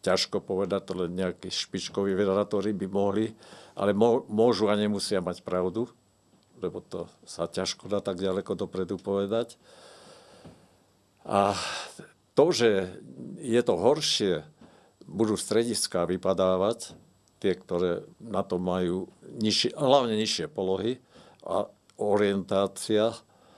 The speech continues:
A možno vedátori vymyslia, že aj pod tou podložkou snehovou sa urobí chladenie.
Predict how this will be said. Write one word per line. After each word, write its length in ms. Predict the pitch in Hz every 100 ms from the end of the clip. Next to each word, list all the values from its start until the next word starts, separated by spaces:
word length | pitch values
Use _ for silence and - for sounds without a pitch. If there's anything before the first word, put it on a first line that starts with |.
| - - - - _ _ _ _ _ _
A 140 | - - 98
možno 680 | 110 160 196 - 101 98
vedátori 640 | 95 127 135 135 139 120 101
vymyslia, 880 | 120 127 123 - 113 117 123 - - _ _
že 260 | 110 101 117 -
aj 420 | 117 113 110 -
pod 240 | 127 127
tou 100 | 123 110
podložkou 640 | 160 156 135 - 117 104
snehovou 580 | - 123 123 110 110 113
sa 180 | 110 104
urobí 320 | 104 107 98
chladenie. 640 | - 98 95 90 82 76